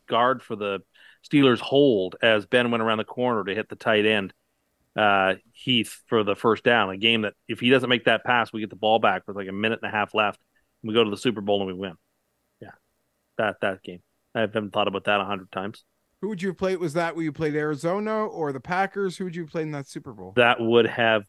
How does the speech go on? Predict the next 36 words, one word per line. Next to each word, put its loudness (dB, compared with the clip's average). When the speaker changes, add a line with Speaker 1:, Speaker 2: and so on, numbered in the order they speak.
Speaker 1:
been 0
a, 0
uh, 0
J-, -10
Jets 2
Packers -4
Super -4
Bowl, -8
a -4
game 4
that 4
was 0
nine 2
nothing -2
earlier 0
in -6
the -10
season -2
in -8
terrible 2
conditions. -4
Uh, 4
I, 4
I 4
would 4
have -4
really 2
liked 2
our 2
chances -8
in -8
that -8
Super -6
Bowl. -18
But -20
anyhow, 6